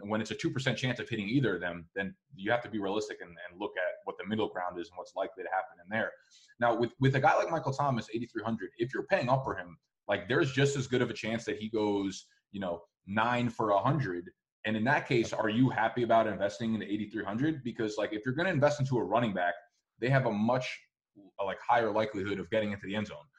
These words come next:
Whereas, like, a wide receiver, yes, Michael Thomas has been fantastic, like, clear cut the wide receiver one,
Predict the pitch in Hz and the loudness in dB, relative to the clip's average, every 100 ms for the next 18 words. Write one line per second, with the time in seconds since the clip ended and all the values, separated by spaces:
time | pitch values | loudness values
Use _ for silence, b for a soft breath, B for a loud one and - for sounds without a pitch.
0 | b 107 107 107 104 117 156 135 143 101 | b 2 2 2 4 6 6 4 -2 0
1 | 104 117 120 113 104 113 113 101 98 95 | 0 2 -2 -4 -2 -2 -2 -8 -8 -6
2 | 95 92 - 101 - 139 - 87 - - | -4 -4 -2 -4 -4 -8 -6 -8 -8 -4
3 | 120 107 - 110 98 101 101 101 107 92 | -2 0 0 0 2 2 2 -2 -6 -6
4 | 90 101 123 | -4 -2 -2